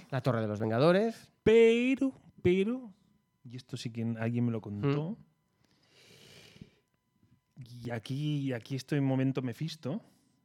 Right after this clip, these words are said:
Speaker 2: pero me pareció un momento Mephisto bastante bien justificado,
Speaker 1: Sí.
Speaker 2: porque no está rotulado.
Speaker 1: Sí, esto yo también lo vi. Es-, está rotulado con un nombre de una empresa que pertenece a Kang.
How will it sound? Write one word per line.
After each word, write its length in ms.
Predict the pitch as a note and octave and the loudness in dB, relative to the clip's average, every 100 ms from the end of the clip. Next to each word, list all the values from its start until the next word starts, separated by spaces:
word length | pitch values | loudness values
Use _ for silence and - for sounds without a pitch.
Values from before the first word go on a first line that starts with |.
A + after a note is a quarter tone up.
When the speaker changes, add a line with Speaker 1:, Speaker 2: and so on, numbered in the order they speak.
| _ | _
Speaker 2:
pero 240 | - D#3 D3 | 0 2 4
me 100 | C#3 | 2
pareció 320 | C#3+ C#3 A#3+ | 0 0 2
un 40 | |
momento 380 | A3+ G3+ G3 G3+ | 2 2 0 -2
Mephisto 500 | F#3+ F3+ F3+ F#3 A#3+ | -2 -2 -2 -2 0
bastante 420 | G3+ D3 F3 F3+ | 0 0 0 0
bien 180 | G#3 E3 | 0 -2
justificado, 500 | D#3 D3+ C3 A2+ B2+ | -4 -6 -8 -8 -2
Speaker 1:
Sí. 360 | B2+ A#2+ D3 A3+ - - - - | 2 4 2 0 -8 -20 -20 -6
Speaker 2:
porque 260 | - D#3 D#3 | 0 2 2
no 140 | D3+ | 2
está 260 | F#3+ - G#3 | 2 0 0
rotulado. 600 | F3+ D#3 C#3+ F3 D#3 A2+ G#2+ - | 0 0 0 0 0 -2 -8 -8
Speaker 1:
Sí, 260 | - F3 C#3 | 4 6 6
esto 220 | D3+ D3+ | 0 -2
yo 100 | E3 | -2
también 240 | D3 C3+ B2 | 2 2 2
lo 80 | G#2+ | 0
vi. 120 | A#2 | -2
Es-, 180 | D#3 - - | -6 -8 -8
está 220 | E3 - | -4 0
rotulado 400 | F3+ G3 G3 G3+ | 2 4 4 4
con 120 | F#3 F3+ | 4 4
un 240 | F3+ F3 | 4 6
nombre 500 | F#3 G3 E3+ F3 G3 - _ _ - _ - | 6 4 4 4 2 -4 _ _ -20 _ -2
de 160 | C3+ | 4
una 800 | C#3 E3+ E3+ E3 D#3+ D#3 D3 C#3+ | 4 6 4 4 4 2 2 2
empresa 800 | C3+ B2 - E3+ F3+ - E3+ B3+ _ _ _ - - - | 0 0 4 6 6 4 2 2 _ _ _ -20 -20 0
que 140 | F3+ | 2
pertenece 520 | F3 F3 D#3+ C#3+ C#3 C#3+ | 4 2 4 4 4 2
a 100 | - | 4
Kang. 340 | C3+ A#2 G2 | 6 6 4